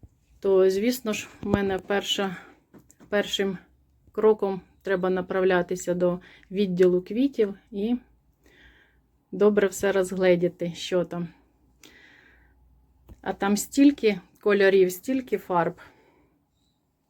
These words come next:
Кожна квіточка одна краще іншої, такі красиві букети, рясні, барвисті.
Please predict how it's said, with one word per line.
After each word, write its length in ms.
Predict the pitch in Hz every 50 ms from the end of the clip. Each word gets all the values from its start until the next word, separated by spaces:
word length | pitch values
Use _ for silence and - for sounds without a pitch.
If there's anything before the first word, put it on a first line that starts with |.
| _ - _ _ _ _ _ _ _ _ _ _ _ _ _
Кожна 360 | _ - 214 208 208 202 202
квіточка 540 | 196 - 208 208 202 196 190 190 - - 190
одна 280 | 190 185 196 196 196 196
краще 400 | - - 190 190 185 - - 196
іншої, 540 | 208 233 254 247 247 - - 196 190 185
такі 300 | 180 - 180 175 - 190
красиві 580 | 180 - 185 185 180 180 - 190 180 180 175 175 180 - _ _ _ _ _ _
букети, 680 | 190 180 190 185 - 220 240 262 254 - 196 190 185 185
рясні, 600 | 185 185 185 185 - 208 214 247 254 247 247 - _ _ _ _ _ _ _ _ _ _ _ _ _ _ _ _ _ _ _ _ _ _ _ _ _ _ _ _ _ _ _ _
барвисті. 720 | 196 196 190 190 185 214 247 262 247 - - - 196 190